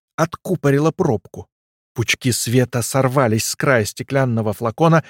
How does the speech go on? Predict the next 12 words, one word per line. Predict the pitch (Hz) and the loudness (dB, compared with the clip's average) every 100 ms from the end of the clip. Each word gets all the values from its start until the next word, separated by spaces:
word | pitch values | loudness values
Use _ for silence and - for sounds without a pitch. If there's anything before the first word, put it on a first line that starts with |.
| - - | -14 -14
струясь | - 160 180 160 120 - | -4 0 4 4 4 0
в | 120 | 0
воздухе | 160 120 135 117 143 | 2 4 0 -2 -4
завитками, | 104 156 160 165 - 180 170 175 - _ | 0 2 2 0 2 4 4 0 -6 _
когда | - 123 123 120 | -4 0 2 2
некромант | 117 120 110 107 120 170 170 | 2 0 -2 0 0 0 -2
трясла | - 143 - 135 147 | -4 -2 0 0 0
пробкой | - 151 156 - 151 | 0 0 0 0 -2
над | 123 127 - | 0 -2 -2
пустым | 135 - - 139 | -8 -6 -4 -4
котлом. | - 135 - 117 92 85 _ _ _ - | -2 -6 -2 -4 -4 -8 _ _ _ 0
Конор | 120 135 147 | 2 4 0